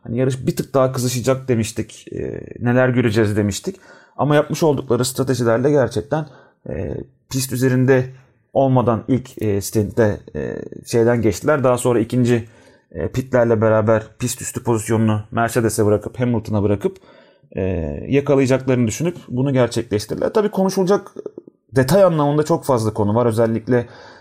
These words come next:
e, Perez'in yol vermesi, Bottas'ın çok direnememesi vesaire gibi ama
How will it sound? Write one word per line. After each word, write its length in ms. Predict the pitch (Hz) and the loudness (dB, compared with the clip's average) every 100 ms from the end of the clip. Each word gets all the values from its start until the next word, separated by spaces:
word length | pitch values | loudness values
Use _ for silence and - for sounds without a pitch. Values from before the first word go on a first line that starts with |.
| _ | _
e, 180 | - 78 | -6 -4
Perez'in 400 | - 123 123 123 | 2 2 4 4
yol 260 | 123 120 117 | 4 4 4
vermesi, 640 | 117 113 110 117 113 - - 87 | 2 2 0 2 2 2 -2 -2
Bottas'ın 380 | 113 120 131 131 | -2 -2 -2 -2
çok 260 | 127 120 110 | 0 -2 0
direnememesi 560 | 123 120 117 113 107 | 2 2 2 0 0
vesaire 400 | 110 107 113 107 | 0 2 2 2
gibi 180 | 101 113 | 2 0
ama 300 | - 185 196 | 0 0 -2